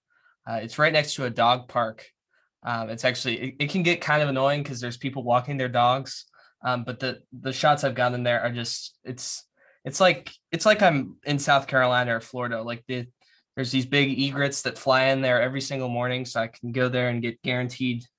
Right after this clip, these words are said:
um, shots of those. They're, they're big white birds. Um, there's this lovely, like, overflow,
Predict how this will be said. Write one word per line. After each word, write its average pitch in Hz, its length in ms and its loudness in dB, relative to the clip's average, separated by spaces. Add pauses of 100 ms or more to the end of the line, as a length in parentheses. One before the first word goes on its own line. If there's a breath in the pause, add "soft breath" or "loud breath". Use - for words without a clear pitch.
(120)
um, 120 380 -4 (440 soft breath)
shots 131 320 2
of 120 80 -4
those. 120 440 0
They're, 113 240 -6
they're 127 120 -4
big 123 240 0
white 120 300 2
birds. 120 520 -4 (120)
Um, 117 300 -2
there's 127 180 -6
this 131 160 -6
lovely, 165 260 4
like, 123 240 2
overflow, 143 640 -4